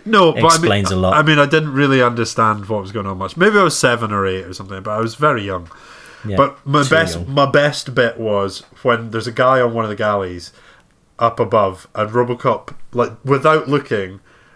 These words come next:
Speaker 1: moves the gun underneath one arm and then just shoots the guy from underneath that arm.
Speaker 2: Yeah,
Speaker 1: It's just
Speaker 2: like,
Speaker 1: incred scenes.
Speaker 2: Yeah, yeah.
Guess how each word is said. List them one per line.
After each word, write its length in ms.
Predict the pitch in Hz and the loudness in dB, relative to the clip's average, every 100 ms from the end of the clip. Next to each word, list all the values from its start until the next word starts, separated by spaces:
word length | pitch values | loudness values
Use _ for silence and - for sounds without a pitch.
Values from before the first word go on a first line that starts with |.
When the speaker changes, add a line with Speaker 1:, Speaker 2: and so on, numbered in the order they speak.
| - | -4
Speaker 1:
moves 280 | 131 151 147 | 0 0 -2
the 80 | |
gun 300 | 139 139 135 - | 0 0 0 -2
underneath 580 | 160 156 151 170 165 139 | -2 0 2 2 0 0
one 260 | 139 131 | 2 2
arm 300 | 127 117 101 | 2 0 -2
and 100 | 104 | -6
then 140 | 107 107 | -8 -8
just 160 | 110 - | -8 -6
shoots 520 | - 139 - - - | -4 -4 -6 -14 -12
the 120 | 120 | -4
guy 240 | 117 117 107 | 2 2 2
from 180 | 120 110 | -4 -6
underneath 420 | 110 110 110 - | -6 -8 -8 -6
that 60 | 107 | -6
arm. 460 | 92 98 85 80 _ _ _ _ _ | -6 -8 -12 -16 _ _ _ _ _
Speaker 2:
Yeah, 300 | 117 113 104 | 0 2 2
Speaker 1:
It's 200 | 120 117 | -2 -4
just 180 | 139 131 | -4 0
Speaker 2:
like, 180 | 123 110 | 2 0
Speaker 1:
incred 260 | 123 110 104 | -2 -4 -6
scenes. 420 | 113 98 85 - _ | -10 -12 -14 -20 _
Speaker 2:
Yeah, 320 | 123 110 92 - _ | 0 0 0 -6 _
yeah. 240 | 117 98 | -4 -2